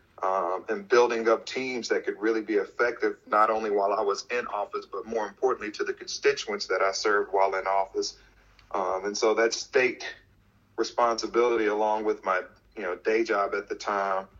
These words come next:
um, is something that I guess I've been doing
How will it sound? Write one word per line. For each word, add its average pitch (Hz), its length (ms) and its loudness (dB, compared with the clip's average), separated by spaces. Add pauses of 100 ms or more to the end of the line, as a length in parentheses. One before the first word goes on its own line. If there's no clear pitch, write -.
(340)
um, 90 480 -4 (540)
is - 100 -4
something 113 300 -2
that 101 120 -2
I 98 140 0
guess - 260 2
I've 101 180 -2
been 101 180 -6
doing 107 440 -2